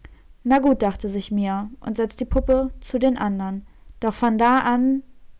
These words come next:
begonnen auch in diesem neuen Haus komische Vorkommnisse. Mia sieht Personen durch ihr Ha-, Zuhause wandern, sobald ihr Mann nicht mehr da war. Geister griffen Mia und ihr Baby an. Sie begann, Recherchen über den Vorfall im alten Haus anzustellen.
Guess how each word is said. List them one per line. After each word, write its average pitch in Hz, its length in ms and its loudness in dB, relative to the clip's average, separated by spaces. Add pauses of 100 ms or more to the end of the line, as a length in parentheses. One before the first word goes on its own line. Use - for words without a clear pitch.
(120)
begonnen 233 420 2
auch 240 220 -2
in 240 100 -2
diesem 220 300 0
neuen 196 340 -2
Haus 196 340 -4
komische 202 420 -4
Vorkommnisse. 202 720 -6 (560)
Mia 247 260 6
sieht 254 300 0
Personen 240 640 4
durch 208 220 -4
ihr 214 200 0
Ha-, 208 160 -2 (280)
Zuhause 202 520 -2
wandern, 196 460 -4
sobald 202 340 -2
ihr 208 120 -2
Mann 202 260 -2
nicht 202 240 -8
mehr 202 140 -6
da 196 260 -4
war. 202 220 -6 (520)
Geister 240 380 4
griffen 214 400 -4
Mia 233 260 4
und - 120 -6
ihr 214 100 -4
Baby 208 300 -2
an. 202 380 -6 (560)
Sie - 140 -4
begann, 247 480 4
Recherchen 262 640 0
über 214 160 -2
den 208 160 -2
Vorfall 202 480 -2
im 202 140 -4
alten 196 340 -4
Haus 202 220 -6
anzustellen. 208 720 -10